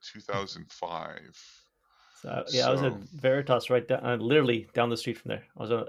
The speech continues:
Speaker 2: like, two blocks away where they used to have the Microsoft, uh, was it that set-top box they had?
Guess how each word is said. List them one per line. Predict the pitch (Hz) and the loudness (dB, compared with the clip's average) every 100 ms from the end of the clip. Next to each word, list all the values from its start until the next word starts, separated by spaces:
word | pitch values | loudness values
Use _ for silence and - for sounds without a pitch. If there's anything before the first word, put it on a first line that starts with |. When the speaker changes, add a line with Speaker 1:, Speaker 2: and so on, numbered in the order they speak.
| 110 | -6
Speaker 2:
like, | 113 113 - | -6 -6 -8
two | - | -4
blocks | 113 117 - | 2 2 2
away | 117 113 | 0 0
where | 110 | 0
they | 107 | -2
used | 110 110 | -2 -2
to | 117 | 0
have | 113 113 | 2 0
the | 101 | -2
Microsoft, | 101 120 120 - 123 113 - _ 117 | -2 -2 0 0 2 2 -2 _ -2
uh, | 104 101 - - - _ _ _ | 0 -2 -6 -12 -20 _ _ _
was | 127 | -14
it | - 123 | -14 -10
that | - - | -8 0
set-top | 131 131 127 - | 0 2 0 2
box | 135 - | -2 -2
they | 139 | -2
had? | 147 | -2